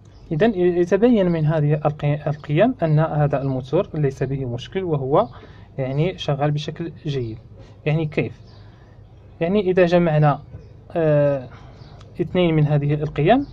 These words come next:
تعطينا يعني مجموع، مجموع القيمة التي حصلنا عليها في أحد الأقطاب، يعني اثنين وسبعون زائد مائة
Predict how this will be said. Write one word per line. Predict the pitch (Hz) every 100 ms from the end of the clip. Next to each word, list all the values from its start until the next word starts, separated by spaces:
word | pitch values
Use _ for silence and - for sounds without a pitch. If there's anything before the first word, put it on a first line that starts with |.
| -
تعطينا | - 139 165 170 277 - - - - - - 180
يعني | 147 170
مجموع، | 151 - 233 208 170 - - - - - - - -
مجموع | 151 170 190 175
القيمة | 156 151 170 165 226 220
التي | 180 175 -
حصلنا | - 170 160
عليها | 151 156 170 214
في | 165 - 180 175
أحد | - 165
الأقطاب، | 151 - 117 117 139
يعني | 139 147
اثنين | 147 151 139
وسبعون | 135 131 120 151
زائد | 147 135 131
مائة | 131 127